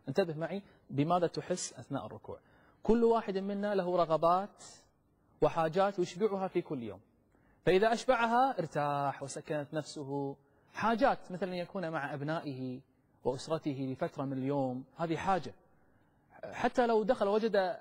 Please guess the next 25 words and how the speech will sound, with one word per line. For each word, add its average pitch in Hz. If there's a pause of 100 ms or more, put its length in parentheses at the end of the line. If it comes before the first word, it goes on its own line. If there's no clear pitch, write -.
(240)
أبناءه 190
نائمين 220
يدخل 233
إلى 208
غرفتهم 233
ويقبلهم 220
وهم 220
نيام. 143 (160)
لماذا؟ 226
لأنه 208
محتاج 226
لأن 190
يشبع 202
هذه 196
الرغبة، 139
حاجة. 262 (960)
عنده 233
حاجة 254
لأن 214
يكون 220
محبوباً، 185 (400)
فيرغب 233
في 240
كل 254
يوم 262